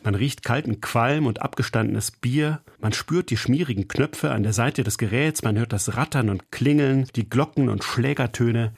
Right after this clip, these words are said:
Aber Moment, reden wir hier von einem alten, mechanischen Gerät wie dem Monaco oder von einem neueren, elektronischen Apparat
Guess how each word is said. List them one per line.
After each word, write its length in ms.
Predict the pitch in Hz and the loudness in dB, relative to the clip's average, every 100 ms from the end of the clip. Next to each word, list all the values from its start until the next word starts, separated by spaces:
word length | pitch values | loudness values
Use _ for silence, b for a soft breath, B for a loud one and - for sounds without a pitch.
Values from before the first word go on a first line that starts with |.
| _ | _
Aber 200 | 117 107 | -4 0
Moment, 500 | 101 101 113 101 - B B B B - | 2 2 2 0 -4 B B B B -2
reden 220 | 117 117 | 0 2
wir 80 | 110 | 2
hier 160 | 117 110 | 2 0
von 100 | 98 | -2
einem 260 | 104 104 - | 0 -2 0
alten, 480 | 113 113 139 127 | 0 0 2 2
mechanischen 640 | 107 101 - 104 120 - 127 | 2 0 -2 0 0 2 0
Gerät 420 | 110 117 131 - | 2 0 0 0
wie 80 | 107 | -2
dem 280 | 98 95 87 | 0 -2 -2
Monaco 840 | 104 101 123 139 - 135 139 143 _ _ _ - | 0 4 4 4 0 0 0 -2 _ _ _ -2
oder 180 | 151 147 | 0 2
von 140 | - | 2
einem 160 | 123 117 | 4 4
neueren, 500 | 107 117 110 104 101 | 4 4 2 0 0
elektronischen 640 | 113 110 - 170 151 - | 0 -2 0 2 2 0
Apparat 520 | 113 107 101 98 - | -2 0 0 -2 -4